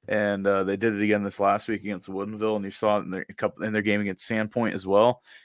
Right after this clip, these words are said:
You know, that was a close game at half in that one. Um, so Coeur d'Alene's, you know, it takes them a while to kinda come around and get their, you know,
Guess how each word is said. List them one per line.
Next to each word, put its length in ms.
You 80
know, 80
that 160
was 140
a 40
close 300
game 180
at 80
half 300
in 80
that 180
one. 220
Um, 240
so 140
Coeur 220
d'Alene's, 480
you 140
know, 200
it 200
takes 260
them 140
a 40
while 240
to 80
kinda 300
come 180
around 420
and 160
get 200
their, 260
you 140
know, 200